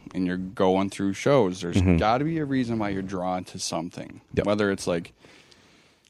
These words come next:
Speaker 2: The way it looks or the way it sounds or, you know what I mean?
Speaker 1: Yeah.
Speaker 2: W-
Speaker 1: And
Speaker 2: if you
Speaker 1: so
Speaker 2: hover on something on Netflix, it plays a little snippet of an episode.
Speaker 1: Yeah.
Speaker 2: So that means you watch that?
Speaker 1: And you were enthralled
Speaker 2: And you were
Speaker 1: enough
Speaker 2: like,
Speaker 1: to, like,
Speaker 2: "Eh."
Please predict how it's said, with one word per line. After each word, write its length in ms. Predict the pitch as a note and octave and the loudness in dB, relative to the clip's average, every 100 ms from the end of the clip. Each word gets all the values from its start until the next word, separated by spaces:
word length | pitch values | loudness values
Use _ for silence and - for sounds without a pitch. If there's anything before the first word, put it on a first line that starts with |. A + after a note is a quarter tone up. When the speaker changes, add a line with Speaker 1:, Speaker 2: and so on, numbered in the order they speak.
| - F2+ | -20 -8
Speaker 2:
The 80 | G#2 | 0
way 160 | G2 A2+ | 2 4
it 80 | A2+ | 2
looks 520 | C#3 C#3+ - - G2+ | 2 -2 -4 -4 2
or 120 | F#2+ | 4
the 120 | F#2 | 4
way 180 | G2 G#2+ | 4 2
it 80 | G#2 | 2
sounds 500 | - C3 B2+ A#2 F#2 | 0 2 4 4 4
or, 180 | F#2 F2+ | 2 0
you 120 | F#2+ G2 | 2 4
know 100 | F#2 | 4
what 60 | |
I 40 | G2 | 4
mean? 240 | G2 G2 - | 2 0 -4
Speaker 1:
Yeah. 180 | B2 F#2 - - - - - - - | -6 -6 -8 -18 -20 -20 -20 -20 -12
Speaker 2:
W- 100 | - | -6
Speaker 1:
And 100 | C3 | 0
Speaker 2:
if 120 | A#2+ D#3 | 0 2
you 180 | G#3 G3 | 2 2
Speaker 1:
so 40 | |
Speaker 2:
hover 300 | G#3+ G3 F3+ | 0 2 4
on 140 | B2+ A2 | 4 2
something 320 | B2 A#2 G#2+ | 0 2 2
on 240 | G#2+ G2 | 4 4
Netflix, 580 | G2+ C3+ - D2 - - | 2 0 0 -4 -4 -4
it 120 | A2+ - | -4 0
plays 280 | D3+ F3+ B2+ | 2 2 2
a 60 | |
little 220 | G2 A2 F2+ | 2 2 2
snippet 360 | C3+ C3 F#2 | 0 0 2
of 120 | F2 | 4
an 100 | F2 | 4
episode. 460 | G2 - D#2+ B1+ - G2+ - | 2 0 -4 -4 -6 -10 -6
Speaker 1:
Yeah. 180 | A2+ - - _ _ _ _ - | -4 -6 -10 _ _ _ _ -4
Speaker 2:
So 100 | C#3+ | 0
that 40 | |
means 180 | G#3 G#3 | 2 2
you 100 | F#3+ | 0
watch 400 | A#2+ G#2 A#2+ - | 2 2 2 0
that? 260 | F3+ G3 - - - - _ _ _ _ _ _ _ | 2 2 0 -8 -20 -20 _ _ _ _ _ _ _
Speaker 1:
And 100 | A2 | -4
you 100 | A2+ | -2
were 140 | A2+ G#2+ | -2 -4
enthralled 280 | G#2 G#2+ A2+ | -6 -2 2
Speaker 2:
And 80 | |
you 80 | C3+ | 4
were 60 | D3 | 4
Speaker 1:
enough 80 | D3 | 2
Speaker 2:
like, 160 | C#3 | 0
Speaker 1:
to, 60 | G#2 | -2
like, 200 | F2+ F#2 | -6 -2
Speaker 2:
"Eh." 200 | F4+ | 0